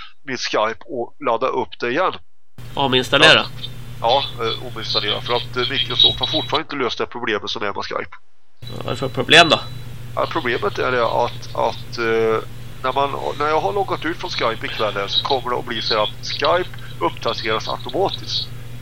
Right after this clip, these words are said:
Speaker 1: Problemet är bara att på den uppdateringen, sen när den uppdateringen är klar,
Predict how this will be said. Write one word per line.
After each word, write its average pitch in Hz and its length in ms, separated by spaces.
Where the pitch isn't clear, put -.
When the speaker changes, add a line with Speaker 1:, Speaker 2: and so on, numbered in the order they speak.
Speaker 1:
Problemet 175 280
är 143 80
bara 117 300
att 107 180
på 123 60
den 151 240
uppdateringen, 120 460
sen 120 140
när 135 60
den 175 80
uppdateringen 117 460
är 117 40
klar, - 260